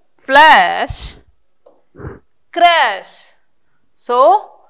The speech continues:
these wa-, these are sh words.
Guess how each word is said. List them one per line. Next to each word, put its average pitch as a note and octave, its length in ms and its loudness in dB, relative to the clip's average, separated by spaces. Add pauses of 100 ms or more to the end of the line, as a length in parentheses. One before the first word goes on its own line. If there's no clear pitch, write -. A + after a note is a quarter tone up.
(500)
these G3 380 -20
wa-, G3+ 380 -8 (160)
these G#3+ 260 -20
are A#3+ 280 -4 (600)
sh - 260 -12 (1120)
words. G#3+ 520 0